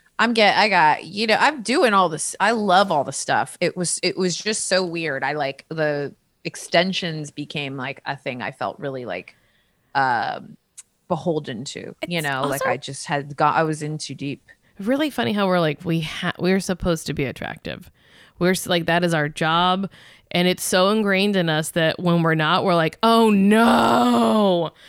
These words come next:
Speaker 2: It's, like, a big
Speaker 1: mean,
Speaker 2: deal.
Speaker 1: it's, uh, it's, it's a real issue. And I
Speaker 2: Yeah.
Speaker 1: really, like, I, <laughs> especially a year in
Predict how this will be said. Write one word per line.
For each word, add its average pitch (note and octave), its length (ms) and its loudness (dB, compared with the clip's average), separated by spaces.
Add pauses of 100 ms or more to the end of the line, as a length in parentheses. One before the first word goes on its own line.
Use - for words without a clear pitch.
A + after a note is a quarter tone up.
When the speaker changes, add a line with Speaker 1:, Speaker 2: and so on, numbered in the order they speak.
(260)
Speaker 2:
It's, F#3 260 -2
like, F3 260 0
a F#3 120 0
big F3+ 320 0
Speaker 1:
mean, G3+ 260 0
Speaker 2:
deal. F#3 560 0 (1160)
Speaker 1:
it's, - 400 -8 (140)
uh, D#3 500 2 (480)
it's, - 500 -8
it's E3+ 240 -4
a D3+ 360 0
real F#3 400 4
issue. E3 420 0 (180)
And D#3+ 160 0
I D3+ 100 2
Speaker 2:
Yeah. D3+ 100 -4
Speaker 1:
really, F3 500 2
like, D#3 340 0
I, C#3 460 0 (240)
<laughs> E4+ 140 4 (380)
especially C#4+ 600 2
a C4 60 2
year G#3+ 480 2
in F#3 480 -4